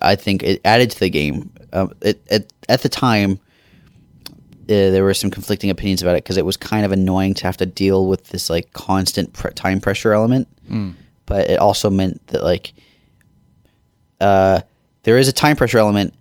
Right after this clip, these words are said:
Speaker 1: and you have to manage that time in, in interesting ways. And, like, you may wanna do the side quest, but it's not available until day two.
Speaker 2: Mm.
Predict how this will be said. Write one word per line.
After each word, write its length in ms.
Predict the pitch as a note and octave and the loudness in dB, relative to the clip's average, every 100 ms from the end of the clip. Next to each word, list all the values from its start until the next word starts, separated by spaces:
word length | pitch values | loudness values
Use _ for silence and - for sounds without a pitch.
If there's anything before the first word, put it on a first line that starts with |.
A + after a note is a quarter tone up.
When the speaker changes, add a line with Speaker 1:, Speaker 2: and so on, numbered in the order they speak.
| _ _ _ G2+ | _ _ _ -2
Speaker 1:
and 160 | G#2 | 0
you 100 | G#2 | 0
have 200 | A2+ G#2 | 0 -2
to 100 | - | 0
manage 460 | G#2 G#2+ A#2+ A2+ G2 | 2 2 2 0 0
that 240 | F#2+ F2+ - | 0 0 -2
time 480 | G2 F#2+ F2+ F2+ - _ _ _ _ | -2 0 0 -2 -6 _ _ _ _
in, 320 | G2 F#2+ E2+ - _ _ _ _ _ _ _ - | -2 0 -2 -6 _ _ _ _ _ _ _ -4
in 160 | G#2+ | 0
interesting 440 | G2 G#2+ A2+ - G2 | 0 -2 -4 -4 0
ways. 520 | F#2+ F2 E2 - - - | 2 2 2 0 -2 -2
And, 200 | F#2+ F#2 | -2 2
like, 220 | G2 - _ _ | 0 -2 _ _
you 140 | A2+ A#2+ | 0 4
may 160 | B2 | 4
wanna 200 | A#2+ A#2 | 4 2
do 100 | A#2+ | 2
the 80 | C3 | 2
side 240 | - G#2 - | 4 2 2
quest, 240 | G2+ - | -2 0
but 80 | G2 | -2
it's 100 | - | 0
not 140 | F#2+ | 0
available 320 | G2 F#2+ E2 | 2 2 2
until 180 | D#2+ - | -2 -6
day 140 | - E2+ | -8 -8
two. 320 | - E2 - - - | -4 -6 -6 -12 -8
Speaker 2:
Mm. 200 | G#2+ | -6